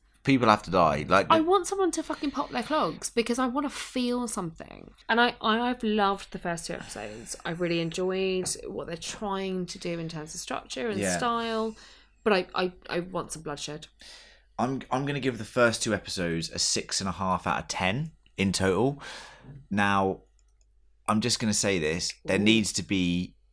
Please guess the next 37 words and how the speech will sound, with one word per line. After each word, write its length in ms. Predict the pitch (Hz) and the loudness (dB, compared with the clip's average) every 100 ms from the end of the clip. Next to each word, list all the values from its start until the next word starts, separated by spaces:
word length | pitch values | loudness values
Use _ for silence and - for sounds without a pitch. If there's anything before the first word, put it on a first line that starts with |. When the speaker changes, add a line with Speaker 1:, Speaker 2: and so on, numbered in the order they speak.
| _ _ _ | _ _ _
Speaker 1:
something 640 | - 107 95 - 92 90 - | -4 -2 -2 -2 -2 0 -2
major 460 | 90 90 87 80 80 | -2 0 0 -2 -4
that 140 | 78 | -4
happens 520 | 82 76 73 71 73 | -4 -8 -8 -6 -6
to 200 | - 87 - | -6 -6 -4
a 140 | 78 | -6
character. 560 | - 73 69 - - - | -6 -6 -6 -6 -10 -8
And 100 | 78 | -4
I'm 120 | 82 | -4
not 140 | 95 | -4
saying 260 | - 98 90 | -2 -2 0
that 160 | 90 87 | -2 -4
is, 160 | 82 - | -10 -10
you 340 | 110 - 139 131 | -14 -8 -6 -6
never 280 | 127 165 156 | 0 2 2
want 360 | 117 127 123 | 2 2 2
that 200 | 90 - - | -4 -4 -6
to 60 | |
be 140 | 90 82 | -2 -2
the 80 | |
case, 460 | 82 95 65 - - | 0 0 0 -4 -2
right? 260 | 69 107 - - - - - | 0 0 -2 -18 -20 -20 0
But 120 | 113 | 4
at 140 | 143 147 | 4 4
the 60 | |
moment, 500 | 135 131 104 80 80 | 4 4 4 0 -2
the 80 | 98 | 2
Alexandrians 600 | 110 95 104 101 95 90 | 2 2 0 0 -2 -4
are 40 | |
having 260 | 87 85 85 | -2 0 -2
it 200 | 80 - | -4 -8
pretty 320 | - 156 113 | -4 -2 2
much 320 | 107 98 - 101 | 2 2 0 -2
all 160 | 95 | 0
their 160 | 92 90 | 0 -2
own 180 | 87 82 | -2 0
way. 460 | 73 69 71 71 | 0 -2 -4 -8